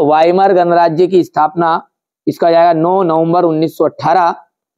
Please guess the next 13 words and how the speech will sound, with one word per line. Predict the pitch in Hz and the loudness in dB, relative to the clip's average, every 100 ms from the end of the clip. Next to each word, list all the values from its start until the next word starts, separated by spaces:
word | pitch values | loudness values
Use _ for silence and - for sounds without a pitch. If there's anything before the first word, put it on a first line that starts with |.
| _ _ _ 135 | _ _ _ -2
वॉल | 143 175 196 196 | 2 2 2 2
स्ट्रीट | 185 196 185 185 | 0 0 2 2
एक्सचेंज, | 185 160 - 196 190 180 - _ _ | -2 -4 -2 0 0 0 -4 _ _
इसका | - | -2
अमेरिका | 165 180 151 160 175 170 | 0 0 0 0 2 2
का | 160 151 | 0 -2
शेयर | 170 165 170 | 0 0 2
मार्केट। | 170 170 180 175 175 - _ _ _ - | 0 0 2 0 -2 -12 _ _ _ -4
कच्चा | 185 185 202 | -4 0 0
माल | 185 170 180 180 | 0 0 0 0
व | |
नगद | 175 165 151 - | 0 0 -2 -2
पैसा, | 180 156 190 170 | -2 0 0 0